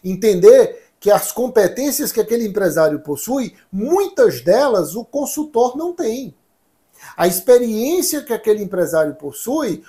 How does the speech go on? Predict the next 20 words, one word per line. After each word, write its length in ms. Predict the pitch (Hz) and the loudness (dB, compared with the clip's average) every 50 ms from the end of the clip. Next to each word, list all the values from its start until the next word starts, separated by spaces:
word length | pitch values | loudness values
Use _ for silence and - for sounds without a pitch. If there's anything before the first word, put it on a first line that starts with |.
| _ _ _ | _ _ _
muitas 840 | - 240 254 294 330 370 392 403 403 392 359 - - 233 208 160 135 | -10 -6 -2 2 2 4 4 4 4 4 2 0 2 2 2 2 2
dessas 380 | 143 180 170 170 - 170 147 139 | 2 2 2 2 0 -6 -8 -8
experiências 1200 | 147 - - - 175 156 147 143 147 170 208 254 302 311 233 - - 175 147 139 - - - - _ _ | -10 -10 -4 -4 -2 -2 -2 -4 -4 -4 -2 -2 -4 -4 -6 -6 -4 -4 -4 -4 -6 -8 -14 -16 _ _
o 140 | - 240 208 | -10 -10 -6
consultor 680 | - - 277 262 - - 302 - - 214 226 247 233 | -4 -2 -2 -2 -2 -4 -8 -2 2 2 2 2 2
não 180 | 269 311 330 302 | -2 -8 -8 -8
tem. 380 | - 226 202 226 262 262 185 _ _ _ - | -6 -4 -4 -4 -6 -8 -14 _ _ _ -4
É 100 | 165 175 | -4 -2
preciso 800 | 175 - 220 220 190 - - - - 175 185 220 247 220 185 160 | 2 4 6 6 6 4 0 -4 -6 -6 -6 -6 -6 -8 -10 -10
que 100 | - 170 | -8 -10
o 60 | 151 | -10
consultor 760 | 160 160 165 143 - 143 127 _ - 190 214 214 214 208 - _ | -8 -10 -12 -12 -14 -18 -16 _ 0 2 2 2 2 -2 -10 _
tenha 540 | - 180 196 208 214 190 165 147 135 - _ _ _ _ _ _ - | -6 -6 -6 -4 -6 -6 -8 -8 -10 -14 _ _ _ _ _ _ -10
a 420 | 147 156 156 160 156 147 151 - - | -8 -6 -4 -4 -4 -4 -6 -8 -10
humildade 1080 | 208 233 285 302 302 285 240 180 151 147 156 151 165 190 208 190 165 - - - - _ _ _ _ _ _ _ - | -10 -8 -8 -6 -6 -4 -6 -6 -6 -4 -4 -4 -2 -2 -4 -4 -6 -10 -18 -20 -20 _ _ _ _ _ _ _ -4
para 420 | - 175 185 190 185 185 185 - _ _ _ _ _ | -2 0 0 0 0 -2 -6 -10 _ _ _ _ _
compreender 640 | - 233 294 330 320 - 311 277 240 208 185 208 233 | -4 -2 -2 -2 -2 -2 -2 -2 -2 2 4 6 6
o 100 | 226 226 | 6 4
papel 380 | 220 185 170 - 160 143 135 | 2 -4 -6 -4 -4 -6 -6
dele. 400 | 139 139 - - - _ - _ | -8 -10 -16 -18 -18 _ -20 _